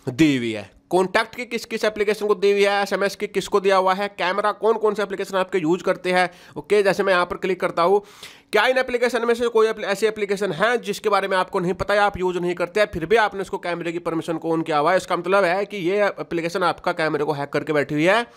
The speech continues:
इसमें स्पाईवेयर जो है हो सकता है। तो आपको उसी तरीके से अपने मोबाइल की एक एक एप्लीकेशन पर आप आकर ऑडिट कर सकते हो, परमिशन वाइज और यहाँ पर ऐप वाइज भी। ओके, जैसे ये कनेक्टर ऐप है, ये मेरे लिए,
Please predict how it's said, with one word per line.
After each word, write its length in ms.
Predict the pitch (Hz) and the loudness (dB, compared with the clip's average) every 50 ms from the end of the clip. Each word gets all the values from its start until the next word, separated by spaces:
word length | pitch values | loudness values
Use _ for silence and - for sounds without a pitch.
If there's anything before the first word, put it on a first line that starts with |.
| - - - - - | -20 -20 -20 -14 -12
इसमें 280 | 131 - 175 190 180 | -6 0 2 2 2
स्पाईवेयर 500 | 156 - - 151 147 147 147 147 143 135 | 2 0 -2 0 0 2 2 2 0 0
जो 120 | 131 139 135 | 0 -2 0
है 260 | 147 165 196 208 - _ _ _ _ _ - | 0 0 0 -2 -6 _ _ _ _ _ -2
हो 120 | 143 156 135 | -2 -2 -2
सकता 320 | - 143 - - 131 117 | -2 -6 -8 -2 -2 -2
है। 120 | 113 104 - - - - _ - | -2 -2 -6 -14 -20 -12 _ 2
तो 40 | 175 | 2
आपको 240 | 185 196 - - 233 | 2 2 2 0 0
उसी 120 | 220 240 | 0 0
तरीके 280 | 220 240 208 214 208 208 | -2 -2 -2 0 -2 0
से 180 | 214 226 233 | 2 2 2
अपने 360 | - - 170 - 196 208 226 | 2 0 -4 -2 0 0 2
मोबाइल 280 | 220 208 196 196 185 180 | 4 4 4 4 2 0
की 300 | 175 - 190 196 208 214 - - - - | -2 -2 0 0 0 -2 -4 -12 -14 -6
एक 180 | - 160 175 190 | -4 -2 0 0
एक 120 | 208 190 | 0 0
एप्लीकेशन 460 | 196 180 170 180 175 180 170 - 175 165 | 0 -2 -2 -4 -4 -4 -2 -2 -2 -2
पर 300 | 156 - 185 - - - - | 0 -2 -2 -4 -4 -2 0
आप 320 | 139 147 160 170 175 - - | 2 4 4 2 0 -2 -2
आकर 240 | 147 143 143 170 175 | -2 0 0 -2 -4
ऑडिट 340 | - 151 147 143 156 160 - | -2 -2 -2 0 -2 -4 -2
कर 120 | - 143 | -4 -4
सकते 320 | 135 - 135 - - - | -4 -4 -8 -6 0 2
हो, 120 | 143 165 180 | 2 2 2
परमिशन 420 | 170 175 156 151 151 160 156 208 | 2 0 0 0 0 0 0 0
वाइज 420 | 196 190 190 190 190 208 208 196 220 | 2 2 4 4 4 2 0 -2 -4
और 260 | - 143 151 151 156 | -4 -4 -4 -2 -2
यहाँ 160 | 151 143 139 | -2 -4 -2
पर 220 | 139 180 180 180 - | -2 -4 -4 -2 -2
ऐप 160 | 135 131 117 - | -2 -2 -2 -4
वाइज 260 | 117 113 107 107 98 | -4 -4 -4 -4 -6
भी। 160 | 92 101 98 98 _ _ _ _ - 139 | -10 -14 -14 -14 _ _ _ _ -8 -6
ओके, 280 | 127 - 185 214 220 220 - - - - - | -2 0 2 2 0 0 -6 -20 -16 -6 0
जैसे 200 | 151 160 160 214 | 0 2 4 4
ये 60 | 220 | 2
कनेक्टर 420 | 220 - 202 196 196 196 - - 208 | 2 2 0 -2 -2 -4 -4 -2 0
ऐप 220 | 202 196 190 190 | 2 2 0 0
है, 200 | 190 190 214 220 - - _ _ - | -2 -2 -2 -2 -6 -14 _ _ -8
ये 120 | 139 170 190 | -6 -4 -2
मेरे 160 | 196 196 196 | -2 -2 -2
लिए, 300 | 196 196 202 208 208 202 | 0 0 0 0 0 -2